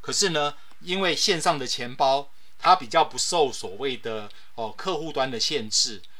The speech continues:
它在易用性上面会比本地的钱包好一点。那刚讲了一个是本地钱包以及线上钱包，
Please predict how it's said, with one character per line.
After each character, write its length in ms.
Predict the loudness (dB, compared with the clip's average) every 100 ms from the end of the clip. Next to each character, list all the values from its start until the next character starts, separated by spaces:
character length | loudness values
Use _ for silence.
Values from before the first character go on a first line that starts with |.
| -4
它 100 | 0
在 160 | 4 4 2
易 160 | -2
用 200 | 0 2
性 220 | 0 -2
上 180 | -2 -2
面 280 | -2 -4 -6
会 180 | -4 -4
比 260 | -4 -8 -8
本 180 | -10 -8
地 120 | -8
的 100 | -6
钱 300 | -6 -6 -6
包 220 | -2 -2
好 320 | -4 -8 -10 -10
一 80 | -10
点。 240 | -10 -10 -10 -10 -10 -10 -10 -10 0
那 300 | 8 10 10
刚 220 | 8 4
讲 180 | 4 0
了 140 | -2 -4
一 80 |
个 160 | -2 2
是 200 | 2 2
本 240 | -4 -6 -6
地 140 | -6
钱 240 | -6 -6
包 240 | 0 0 0
以 60 |
及 160 | -4 -8
线 240 | -6 -6
上 180 | -6 -6
钱 300 | -6 -10 -8
包， 320 | -6 -6 -6